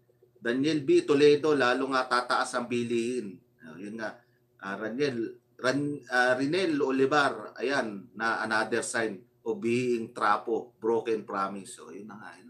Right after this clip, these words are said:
Simula na yan, mga kapartner. Simula na yan.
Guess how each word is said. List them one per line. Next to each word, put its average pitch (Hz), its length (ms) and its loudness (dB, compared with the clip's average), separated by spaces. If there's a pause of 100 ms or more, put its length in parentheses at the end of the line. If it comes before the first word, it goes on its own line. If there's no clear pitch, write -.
Simula 151 480 2
na 156 80 -4
yan, 156 160 -4
mga 123 240 -2
kapartner. 113 560 -4 (560)
Simula 135 560 0
na 127 80 -8
yan. 120 240 -10